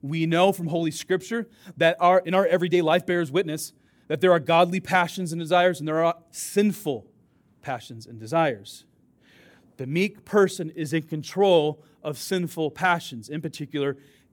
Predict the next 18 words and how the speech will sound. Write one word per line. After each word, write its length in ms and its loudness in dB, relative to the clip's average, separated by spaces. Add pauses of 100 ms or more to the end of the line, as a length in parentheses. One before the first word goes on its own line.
anger. 460 -8 (1400)
I 80 -10
saw 380 -4
a 160 -14
picture, 500 -12 (800)
let's 140 -18
call 180 -8
it 60 -10
a 20 -14
shadow, 600 -14 (1120)
of 200 -12
meekness 400 -12
the 80 -12
other 120 -12
day. 280 -10 (1900)
On 140 -6
March 240 0
sixth, 640 -8